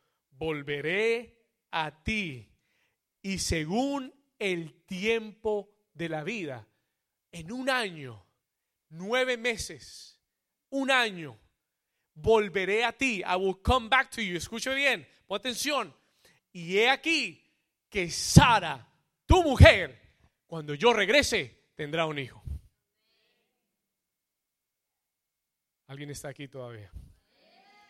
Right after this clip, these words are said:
El Señor le dice a Abraham, the Lord tells Abraham, Estás en el diecinueve,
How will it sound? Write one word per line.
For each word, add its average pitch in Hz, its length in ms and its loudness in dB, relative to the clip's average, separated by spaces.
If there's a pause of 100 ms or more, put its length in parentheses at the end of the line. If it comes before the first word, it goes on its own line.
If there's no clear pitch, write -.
(600)
El 147 180 -10
Señor 156 480 -8
le 277 120 -6
dice 196 340 -8
a - 20 -8
Abraham, 139 480 -10 (1120)
the 120 80 -20
Lord 151 240 -10
tells 180 240 -14
Abraham, 117 580 -14 (1120)
Estás 131 320 -16
en 165 80 -12
el 175 100 -12
diecinueve, 135 680 -14